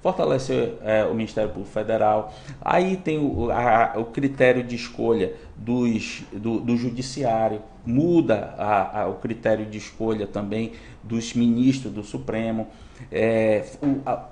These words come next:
a mudança de critério de escolha dos órgãos controladores, como o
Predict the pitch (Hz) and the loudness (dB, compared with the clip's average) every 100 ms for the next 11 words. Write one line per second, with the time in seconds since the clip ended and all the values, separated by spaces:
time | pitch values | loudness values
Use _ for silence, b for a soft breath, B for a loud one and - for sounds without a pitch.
0 | 110 131 165 117 143 175 - 123 127 120 | -2 0 0 2 2 2 0 -6 -6 -6
1 | 113 120 117 110 110 - 123 123 107 B | -2 0 0 -4 -8 -4 0 0 -2 B
2 | B 113 110 139 143 120 131 131 123 - | B -6 2 4 4 4 4 4 0 -4
3 | 113 110 117 113 113 117 - 196 139 113 | -6 -2 0 0 0 -2 -4 -6 -4 -4
4 | - 113 110 110 107 104 82 | -2 0 2 2 0 -2 -4